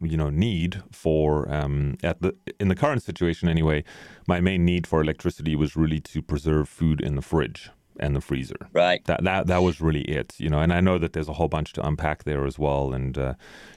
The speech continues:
Speaker 1: you know, we can get into, um, you know, pan-, pantries and dehydrating and all sorts of stuff, you know?
Speaker 2: That's a great, um, short-term example of how to survive in the short term, right?
Speaker 1: Mm-hmm.
Speaker 2: Uh,
Speaker 1: Mm-hmm.
Speaker 2: and, and in people in cities and things like that, that is, um,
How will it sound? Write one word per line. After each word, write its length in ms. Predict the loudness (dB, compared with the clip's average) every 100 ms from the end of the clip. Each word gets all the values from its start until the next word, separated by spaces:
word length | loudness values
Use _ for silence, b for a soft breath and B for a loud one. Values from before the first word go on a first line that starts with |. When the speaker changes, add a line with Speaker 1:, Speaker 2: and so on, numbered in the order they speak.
| -4
Speaker 1:
you 40 |
know, 60 | -2
we 80 | -2
can 140 | -2
get 160 | 0 0
into, 440 | -2 -2 -2 0
um, 340 | 0 -2 -4 -4
you 80 | -2
know, 140 | -2 -4 _
pan-, 240 | -2 0 0 0
pantries 500 | -2 0 0 0 2
and 120 | 0
dehydrating 640 | 2 0 2 0 2 2
and 100 | 2
all 80 | 2
sorts 240 | 0 -4 -4
of 80 |
stuff, 300 | -4 -4 -2
you 60 | -2
know? 140 | -2 -4 B B B B B B B 0
Speaker 2:
That's 300 | 2 2 0
a 60 | 0
great, 280 | 4 2 0 _ 0
um, 480 | 4 6 6 4 0
short-term 800 | 0 4 6 4 2 0 0 0
example 540 | -4 -4 -6 -10 -14 _ _
of 100 | -4
how 220 | 0 0 -2
to 120 | -4
survive 360 | -2 2 2
in 80 | 2
the 40 | -2
short 360 | 0 2 2 0
term, 320 | -4 -4 -6
right? 220 | -6 -6 -8 _
Speaker 1:
Mm-hmm. 140 | 0 2
Speaker 2:
Uh, 120 | 0 -2 _ _ _ _ -2 2
Speaker 1:
Mm-hmm. 120 | 4
Speaker 2:
and, 160 | 2 2
and 120 | 2
in 120 | 0
people 260 | 0 0 2
in 160 | 2 0
cities 500 | 0 2 4 2 0
and 120 | -4
things 160 | -2 0
like 80 | 2
that, 140 | 2
that 220 | 2 0
is, 200 | 0 -2
um, 380 | 0 0 -2 -6